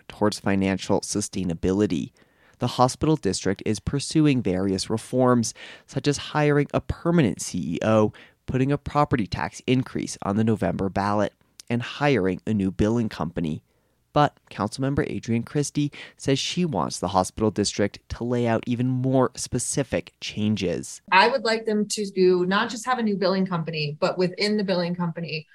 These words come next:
Speaker 2: provide us with an audit of what, how they're gonna be different, because you have had now how many billing companies?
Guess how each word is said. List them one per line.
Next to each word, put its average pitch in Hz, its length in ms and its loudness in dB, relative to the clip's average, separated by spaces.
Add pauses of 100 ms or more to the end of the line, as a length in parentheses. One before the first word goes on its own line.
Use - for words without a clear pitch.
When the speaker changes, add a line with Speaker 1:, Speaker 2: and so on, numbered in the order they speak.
(100)
Speaker 2:
provide 185 480 6
us 226 320 2 (260)
with 202 300 4 (100)
an 202 220 2
audit 175 580 4
of 175 240 0
what, 170 560 2 (960)
how 202 320 4
they're 220 140 2
gonna 208 140 0
be 196 120 2
different, 202 300 0
because 185 220 0
you 208 100 2
have 196 120 -2
had 196 320 0
now 190 220 2
how 214 160 0
many 220 180 2
billing 165 300 0
companies? 170 600 -6